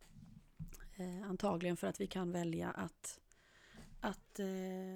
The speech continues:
täcka över oss själva med en illusion eller annan bild av verkligheten då. Och då, därmed kan vi inte heller möta någon annan.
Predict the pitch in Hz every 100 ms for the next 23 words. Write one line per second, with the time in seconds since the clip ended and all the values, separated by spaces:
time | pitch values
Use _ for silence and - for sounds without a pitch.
0 | 190 202 - - 202 220 214 180 196 208
1 | - 226 190 180 180 175 170 185 180 -
2 | 226 202 180 180 180 202 190 180 175 180
3 | 208 180 175 180 180 - 170 - 190 185
4 | 196 190 185 196 190 175 175 185 175 165
5 | 170 165 175 170 - 175 180 170 175